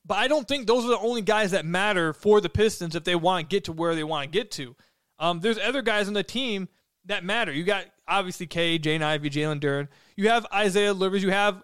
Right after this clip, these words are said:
obviously, Ausar Thompson. Heck, they gave up stuff for James Wiseman, and they've talked nothing,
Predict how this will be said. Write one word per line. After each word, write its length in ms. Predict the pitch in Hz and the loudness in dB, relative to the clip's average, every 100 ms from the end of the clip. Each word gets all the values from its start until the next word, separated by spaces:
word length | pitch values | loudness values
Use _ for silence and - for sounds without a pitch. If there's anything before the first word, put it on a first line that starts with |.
| _ | _
obviously, 640 | 185 240 196 185 170 170 175 | 0 0 0 -2 -2 -2 -2
Ausar 400 | 175 165 214 190 | 0 -2 2 2
Thompson. 540 | 185 180 175 - 190 190 _ _ _ _ | 2 0 -2 -4 -6 -6 _ _ _ _
Heck, 280 | - 214 - - | -6 -6 -6 -8
they 160 | 196 214 | -4 -2
gave 300 | 214 254 220 | -2 -2 -2
up 160 | 247 | -4
stuff 340 | - 226 226 - | -4 -2 -4 0
for 200 | 214 233 | 0 2
James 300 | 220 220 170 | 0 -2 0
Wiseman, 380 | 196 208 220 | 0 0 -4
and 100 | 202 | -4
they've 140 | 196 - | -4 -2
talked 280 | 214 202 160 | -2 0 0
nothing, 460 | 190 220 226 208 | -2 -2 -4 -6